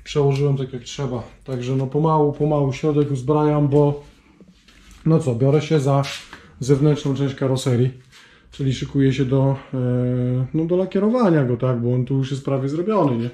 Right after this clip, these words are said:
Muszę tu rynienki dopracować, mastyki, takie sprawy,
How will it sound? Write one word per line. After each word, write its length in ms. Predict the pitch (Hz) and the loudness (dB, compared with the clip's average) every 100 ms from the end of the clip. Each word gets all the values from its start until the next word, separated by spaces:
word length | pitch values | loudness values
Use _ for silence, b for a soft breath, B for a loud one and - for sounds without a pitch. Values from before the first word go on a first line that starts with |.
| b b b b | b b b b
Muszę 200 | 131 117 | -10 -6
tu 140 | 120 127 | -4 -2
rynienki 420 | 127 135 135 139 | 0 0 -2 -2
dopracować, 640 | 131 131 123 - 139 139 139 | -4 -4 -6 -4 -2 -2 -4
mastyki, 460 | 123 - 127 135 | -8 -6 -8 -8
takie 240 | 127 120 123 | -8 -8 -8
sprawy, 440 | - 127 113 | -4 -2 -2